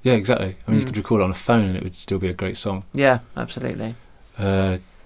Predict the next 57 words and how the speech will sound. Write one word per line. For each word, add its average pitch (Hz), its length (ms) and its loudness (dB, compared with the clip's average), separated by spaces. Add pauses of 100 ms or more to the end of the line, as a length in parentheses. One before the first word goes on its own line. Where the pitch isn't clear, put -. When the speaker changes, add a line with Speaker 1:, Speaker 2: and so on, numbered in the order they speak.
(120)
Speaker 2:
But 156 100 4
you're 165 100 10
doing 190 200 10
it 135 180 6
day 151 200 8
in, 139 100 2
day 143 140 6
out. 139 160 10
It's - 80 -2
different, - 340 -2
isn't 127 180 -2
it? 98 160 -2
Speaker 1:
Yeah. 95 280 8 (720)
I 135 120 4
thought 175 140 6
that 156 100 8
was 127 100 8
weird, 135 240 10
and 123 120 8
it - 240 2
kind 160 180 6
of 156 60 2
put - 120 6
me 120 100 8
off - 360 4
recording. 101 540 -2 (100)
Speaker 2:
Mm. 147 320 0 (720)
Speaker 1:
But 123 100 8
it 120 60 6
also 120 360 8 (220)
gave 117 160 8
me 113 80 8
an 110 60 8
insight 110 400 6
into 107 200 -2
what, 107 240 2 (280)
it 139 100 4
made, 190 160 8
actually 156 220 4
made 160 120 10
me 131 100 10
realise 120 220 12
what 110 120 8
I - 20 4
did 110 220 8
and 104 160 4
didn't 110 240 8
wanna 90 180 2
do. 95 320 2 (160)
Speaker 2:
Mm. 139 300 -6 (400)
Speaker 1:
I 110 80 2
didn't 117 240 8
wanna 107 180 6
record 92 340 0
bands 87 300 0
that - 140 -4
I - 80 -6